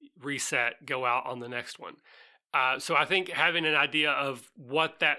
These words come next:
overall structure looks like, the pace of the campaign, the power level, like, you know, again, I particularly like to run slow games,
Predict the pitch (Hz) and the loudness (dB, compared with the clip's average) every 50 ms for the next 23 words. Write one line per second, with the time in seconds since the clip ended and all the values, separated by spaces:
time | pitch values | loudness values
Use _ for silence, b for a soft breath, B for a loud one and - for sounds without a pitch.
0 | - - 147 143 123 139 139 131 120 - - - 139 - - - 131 120 120 123 | -2 -4 -6 -4 -2 0 0 0 -2 -2 -4 -6 -6 -6 -6 -8 -8 -8 -8 -6
1 | 135 147 143 - - 190 202 220 - - - - B B B B B B B B | -4 -4 -4 -2 0 0 2 0 0 -2 -10 -18 B B B B B B B B
2 | 135 139 143 - - - - - 170 180 185 214 190 - - - - 190 175 147 | -2 -2 -2 -2 -2 -6 -2 0 2 2 2 2 0 -4 -4 -4 -2 -2 -2 -2
3 | 185 180 - - 190 180 180 - - 175 170 170 175 175 156 135 - - - 143 | -4 -6 -4 -2 -2 -2 -2 -4 -4 -4 -2 -2 -2 -4 -4 -6 -4 2 4 4
4 | 151 160 170 165 175 180 180 175 190 190 190 175 156 139 135 123 - B B B | 4 4 2 2 2 2 2 2 -2 -4 -2 0 2 0 0 0 -4 B B B
5 | B B B B B B - 147 143 135 131 139 151 139 165 156 143 - 139 143 | B B B B B B -4 -2 0 0 0 0 0 2 2 2 2 4 4 6
6 | 165 196 185 - - - 202 190 185 - 185 165 156 151 - 160 143 139 139 139 | 6 4 2 -4 -6 -2 -2 -2 0 0 0 2 2 2 0 -2 -4 -4 -4 -4
7 | 131 - - - 156 151 147 139 123 120 131 123 113 - - - - - - | -4 -6 -6 -2 0 0 0 0 0 0 0 0 0 0 -8 -14 -20 -20 -20